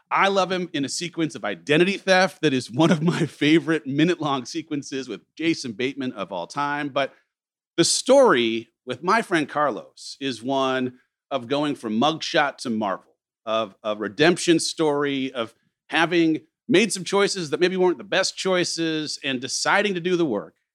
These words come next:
to climb back up, dig deeper, both spiritually, intellectually,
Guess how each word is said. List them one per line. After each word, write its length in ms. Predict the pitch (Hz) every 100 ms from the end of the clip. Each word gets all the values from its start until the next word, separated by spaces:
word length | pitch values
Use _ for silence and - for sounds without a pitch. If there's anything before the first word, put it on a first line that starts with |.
| _ -
to 140 | 127
climb 560 | - - 139 165 180 175
back 300 | 165 156 104
up, 240 | 95 -
dig 260 | 143 170 139
deeper, 260 | 143 127
both 220 | 90 95
spiritually, 960 | - - - 214 208 - 190 170 156 151
intellectually, 720 | - - 202 - 185 175 156